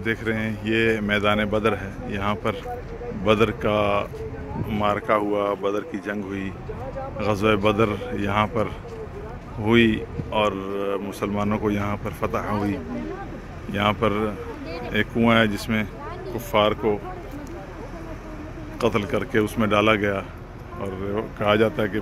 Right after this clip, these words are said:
پھر حضور علیہ الصلوۃ والسلام نے ان کو مخاطب کر کے ان سے پوچھا کہ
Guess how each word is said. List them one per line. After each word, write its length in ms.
پھر 80
حضور 320
علیہ 160
الصلوۃ 160
والسلام 400
نے 80
ان 160
کو 140
مخاطب 460
کر 200
کے 160
ان 100
سے 220
پوچھا 300
کہ 220